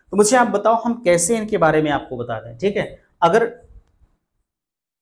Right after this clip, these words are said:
जैसा भी होगा इसके संदर्भ में पीएनपी को अवगत कराया गया है।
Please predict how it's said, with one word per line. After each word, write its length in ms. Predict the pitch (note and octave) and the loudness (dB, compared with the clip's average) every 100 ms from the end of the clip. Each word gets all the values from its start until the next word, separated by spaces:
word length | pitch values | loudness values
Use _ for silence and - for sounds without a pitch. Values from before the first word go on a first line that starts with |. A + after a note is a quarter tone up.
| - | -6
जैसा 380 | C#3 F3 F3 G#3+ | 0 2 4 2
भी 80 | |
होगा 460 | G#3+ G#3 A#3 D4 - | 2 2 2 0 -4
इसके 220 | D#3+ - F#3 | -6 -2 -2
संदर्भ 460 | F3 D#3+ F3 F#3 | 0 2 4 2
में 160 | F#3+ G3 | 0 -2
पीएनपी 360 | C#3+ C3+ D3+ | -2 -2 -2
को 140 | D3+ - | -4 -4
अवगत 380 | - C3 C#3+ - | 0 2 2 2
कराया 280 | A#2+ B2+ D#3+ | 2 2 2
गया 200 | D#3 E3 | 2 0
है। 220 | D#3+ F#3+ | 0 -6